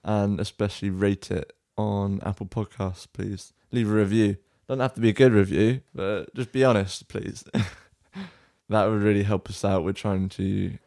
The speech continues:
build awareness, and we're trying to grow, and we need your help also. So please, if, uh,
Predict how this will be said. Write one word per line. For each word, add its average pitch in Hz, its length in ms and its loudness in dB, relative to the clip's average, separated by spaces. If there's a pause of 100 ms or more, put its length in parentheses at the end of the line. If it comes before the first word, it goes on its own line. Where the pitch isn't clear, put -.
(140)
build 101 180 2
awareness, 95 680 -2
and 98 480 -4 (300)
we're 107 60 -8
trying 113 220 -4
to - 40 -8
grow, 107 320 0 (340)
and 98 760 -2 (180)
we 104 120 0
need 98 120 4
your 92 220 2
help 95 320 -4 (400)
also. 98 480 -10 (280)
So - 160 -8
please, 104 440 -2
if, - 200 -10
uh, 101 280 -2